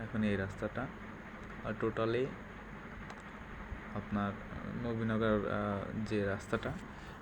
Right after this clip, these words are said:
এই রাস্তাটার ওভারব্রিজের উপরে আমি আয়সা ভিডিও করতেছি। আহ, এই যে গাড়িটা যাচ্ছে, এটা হচ্ছে আপনার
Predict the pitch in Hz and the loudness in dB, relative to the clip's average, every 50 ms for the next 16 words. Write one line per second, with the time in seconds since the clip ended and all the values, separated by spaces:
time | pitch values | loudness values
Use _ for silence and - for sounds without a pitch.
0 | - 107 107 110 110 110 107 104 - - 113 110 113 117 117 117 113 113 117 117 | -2 0 2 4 4 4 2 2 0 0 0 2 2 4 6 6 6 6 6 6
1 | 113 120 120 117 117 120 113 117 113 110 113 113 110 110 104 98 98 101 104 104 | 6 4 4 4 4 2 2 0 0 0 2 2 4 4 4 2 2 4 4 2
2 | - - 98 98 98 - - 95 90 87 - 101 110 110 110 110 107 104 107 104 | 2 2 0 0 0 0 0 0 0 0 0 2 2 4 4 4 4 4 2 2
3 | - - - 110 - - 143 165 - - - - - - - - - - - - | 2 0 -2 -2 0 0 0 0 0 -4 -8 -8 -8 -10 -10 -10 -10 -10 -10 -8
4 | - - - - - 101 101 98 92 92 - - - - 117 120 117 120 123 113 | -8 -8 -6 -4 -2 0 0 0 0 -2 -4 -6 -6 -2 0 0 2 2 4 6
5 | 107 107 110 117 117 113 113 110 101 - - - 135 135 139 - 127 113 110 113 | 6 6 6 4 2 2 2 2 0 -2 -2 0 0 0 0 0 0 0 2 2
6 | 104 101 - - - 117 107 104 104 - 107 101 104 | 0 0 0 2 4 4 6 4 4 2 0 0 0